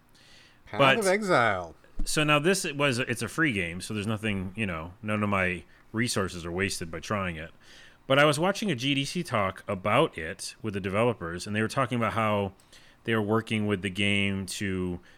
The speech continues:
Speaker 2: keep players, add new features, and just
Speaker 1: Yeah.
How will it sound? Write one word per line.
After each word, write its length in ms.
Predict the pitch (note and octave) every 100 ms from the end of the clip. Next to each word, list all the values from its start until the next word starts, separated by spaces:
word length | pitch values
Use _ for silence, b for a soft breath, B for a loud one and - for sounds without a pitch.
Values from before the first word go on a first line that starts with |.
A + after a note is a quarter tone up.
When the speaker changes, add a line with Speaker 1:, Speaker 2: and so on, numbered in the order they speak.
| b -
Speaker 2:
keep 240 | D3+ D3
players, 720 | - C3 A#2+ A2+ A2 A2+ G#2+ - b b -
add 180 | A#2
new 140 | A#2 A2
features, 880 | - A2+ - A2 G2+ G2 G2+ - - b b
and 160 | - C3
just 180 | D3 G3+
Speaker 1:
Yeah. 200 | C3+